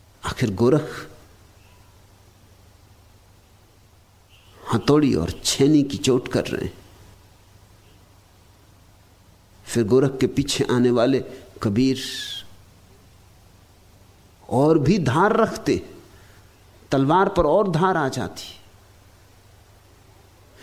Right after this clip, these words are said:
कबीर की चोट ऐसी है कि टुकड़े टुकड़े कर जाए, लेकिन तुम्हें नहीं टुकड़े टुकड़े कर जाए, तुम्हारे असत्य को।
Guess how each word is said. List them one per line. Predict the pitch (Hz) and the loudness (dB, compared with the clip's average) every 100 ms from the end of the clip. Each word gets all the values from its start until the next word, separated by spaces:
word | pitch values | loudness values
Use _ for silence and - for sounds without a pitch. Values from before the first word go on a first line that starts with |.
| - - - | -20 -16 -4
कबीर | 160 170 214 | 0 2 2
की | - | 0
चोट | 131 - 175 160 | -2 0 0 0
ऐसी | 90 139 - 123 | -2 -2 -4 -6
है | - - - - - - - - - - - - _ - - - _ - - - _ - _ _ _ - | -8 -18 -20 -20 -20 -20 -20 -20 -20 -20 -20 -20 _ -20 -20 -20 _ -20 -20 -20 _ -20 _ _ _ -8
कि | - | -4
टुकड़े | - 151 135 | -2 0 0
टुकड़े | - 151 151 131 | 0 -2 0 -2
कर | 98 85 | -2 -4
जाए, | 107 80 - - - | -2 -4 -6 -14 -4
लेकिन | 151 196 285 262 170 | 0 2 2 2 0
तुम्हें | - 170 262 | 2 2 2
नहीं | 269 147 120 | 2 0 0
टुकड़े | 104 110 104 | -2 -2 -2
टुकड़े | 101 104 | -2 -4
कर | 95 92 | -2 -4
जाए, | 87 92 90 - - | -4 -6 -6 -14 -6
तुम्हारे | 147 131 156 156 | -2 0 0 -2
असत्य | - - - - | -4 -6 -6 -6
को। | 117 | -8